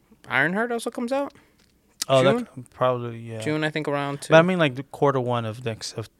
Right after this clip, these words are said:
Speaker 1: Quarter one, I
Speaker 2: twenty-three.
Speaker 1: don't think it, I think
Speaker 2: I don't
Speaker 1: the
Speaker 2: think
Speaker 1: only
Speaker 2: there's any
Speaker 1: thing
Speaker 2: Marvel
Speaker 1: it's
Speaker 2: stuff, right?
Speaker 1: just
Speaker 2: Just
Speaker 1: Ant-Man.
Speaker 2: Ant-Man.
Speaker 1: And then we go through a little dry season. We get to the spring, quarter two. I think it's just Secret Invasion and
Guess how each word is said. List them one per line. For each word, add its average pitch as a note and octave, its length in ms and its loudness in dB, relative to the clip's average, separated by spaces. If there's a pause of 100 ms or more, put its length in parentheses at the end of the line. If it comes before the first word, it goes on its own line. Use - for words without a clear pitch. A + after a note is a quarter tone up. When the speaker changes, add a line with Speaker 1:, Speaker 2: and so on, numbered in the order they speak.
Speaker 1:
Quarter F#3+ 260 6
one, E3 220 4
I B2 140 2
Speaker 2:
twenty-three. C#3+ 40 0
Speaker 1:
don't C#3+ 140 -2
think C#3 180 -4
it, C3+ 120 0
I C3+ 100 2
think C3+ 180 -2
Speaker 2:
I B2 60 0
don't - 0 -
Speaker 1:
the - 0 -
Speaker 2:
think B2+ 100 0
Speaker 1:
only C3 80 0
Speaker 2:
there's A#2 100 -6
any B2+ 100 -2
Speaker 1:
thing B2+ 100 -4
Speaker 2:
Marvel A#2+ 220 -2
Speaker 1:
it's - 80 -6
Speaker 2:
stuff, G#2 220 -8
right? A2 240 -12 (140)
Speaker 1:
just C#3 220 -4
Speaker 2:
Just - 180 -6
Speaker 1:
Ant-Man. C3+ 340 -2 (120)
Speaker 2:
Ant-Man. D#3 140 -14 (920)
Speaker 1:
And C#3+ 100 -2
then C#3 80 0
we C#3 60 0
go C#3 80 0
through C#3 200 0
a C#3 40 -2
little C3 180 2
dry B2 320 -2
season. B2+ 440 -10
We C3 60 -16
get B2+ 180 -8
to C#3 80 -4
the C3+ 80 -6
spring, A#2+ 520 -8
quarter - 280 -12
two. B2 440 -10
I - 60 -12
think - 160 -18
it's - 180 -14
just - 600 -12 (420)
Secret C#3+ 420 -6
Invasion - 680 -10
and - 440 -20